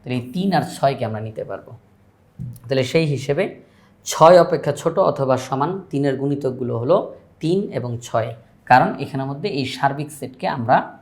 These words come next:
অতিক্রম করতে পারবো না। যে সকল স্বাভাবিক সংখ্যা, দেখেন আমরা এখানে কী লিখলাম,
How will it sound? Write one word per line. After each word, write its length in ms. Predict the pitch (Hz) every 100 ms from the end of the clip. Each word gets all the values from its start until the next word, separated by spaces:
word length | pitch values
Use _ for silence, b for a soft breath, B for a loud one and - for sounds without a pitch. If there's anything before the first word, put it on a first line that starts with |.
| _ -
অতিক্রম 420 | 135 165 156 151
করতে 240 | 135 123 113
পারবো 260 | 117 -
না। 140 | - - b b -
যে 240 | 123 156
সকল 280 | 156 180 208
স্বাভাবিক 440 | 180 160 135 120
সংখ্যা, 260 | - 120 117
দেখেন 300 | 120 120 170
আমরা 180 | 139 127
এখানে 200 | 127 127
কী 60 | 127
লিখলাম, 500 | 123 143 180 262